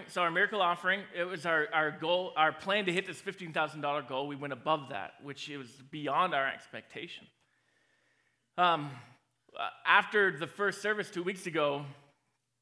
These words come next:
people walked out to me and they said, "Get ready for bonus, bonus projects," because we went above fifteen thousand dollars and, and just in the Dover first service. And I'm like,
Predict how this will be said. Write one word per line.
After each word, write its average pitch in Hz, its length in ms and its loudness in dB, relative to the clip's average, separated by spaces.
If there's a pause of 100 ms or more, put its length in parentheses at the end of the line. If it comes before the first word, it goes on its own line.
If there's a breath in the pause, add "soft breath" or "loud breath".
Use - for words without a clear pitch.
(320)
people 165 240 -4
walked 147 260 2
out 185 180 4
to 170 80 -8
me 143 280 -2 (100)
and 147 160 0
they 139 120 0
said, 135 300 -4
"Get 160 160 -4
ready 175 220 0
for 139 120 -10
bonus, 147 380 -4
bonus 165 380 0
projects," 135 600 -4
because 135 540 -4 (260 loud breath)
we 147 180 -4
went 180 180 0
above 135 360 -2
fifteen 131 420 -10
thousand 135 560 -2 (140)
dollars 147 480 0
and, 135 240 -10
and 147 120 0
just 165 220 -2
in 147 140 -4
the 139 80 -2
Dover 143 460 0 (280 loud breath)
first 160 380 -2
service. 160 420 0
And 131 140 -4
I'm 139 100 -4
like, 127 220 -4